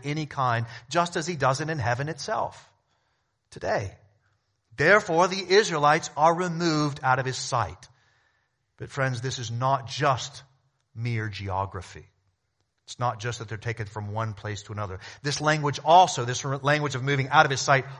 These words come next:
also indicates spiritual truths. The Israelites are out of his sight as it relates to the blessings of God. Their relationship is now gonna be marked by the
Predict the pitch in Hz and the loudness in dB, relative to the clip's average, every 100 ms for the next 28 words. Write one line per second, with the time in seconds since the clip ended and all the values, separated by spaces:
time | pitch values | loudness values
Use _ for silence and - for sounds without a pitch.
0 | - 175 190 175 147 131 135 131 135 - | 4 6 6 2 -2 -4 -4 -6 -4 -6
1 | - 160 156 - 127 - 120 101 87 - | -2 0 0 -2 -8 -8 -6 -6 -8 -12
2 | - _ _ _ - _ 127 143 170 165 | -20 _ _ _ -20 _ -4 2 2 4
3 | 151 147 147 - - 139 - 143 165 160 | 6 8 6 0 0 0 2 6 6 6
4 | 143 - 165 135 131 - 139 135 151 135 | 0 4 6 6 4 -2 0 0 -2 0
5 | 131 131 - 127 123 120 113 110 113 117 | 0 -2 -10 -8 -4 -4 -4 -4 -2 -4
6 | 123 110 101 90 90 80 - - _ _ | -8 -8 -8 -10 -12 -12 -14 -20 _ _
7 | _ _ _ _ _ _ 107 113 117 123 | _ _ _ _ _ _ -6 -2 2 4
8 | 143 139 139 - 131 120 113 123 131 139 | 4 2 -4 -4 -4 -4 -2 4 4 2
9 | 139 139 117 113 113 107 104 127 | -2 -2 0 0 -2 -4 -2 -4